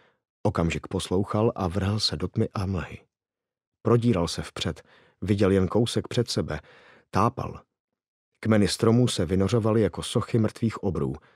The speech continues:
Svítil si na cestu mobilem, záře tančila po listí a trhavě poskakovala stíny. Vzduch chutnal jako kostka ledu.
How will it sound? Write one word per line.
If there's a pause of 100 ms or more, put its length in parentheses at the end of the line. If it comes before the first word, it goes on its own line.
(720)
Svítil
si
na
cestu
mobilem, (460)
záře
tančila
po
listí
a (120)
trhavě
poskakovala
stíny. (1040)
Vzduch
chutnal
jako
kostka
ledu.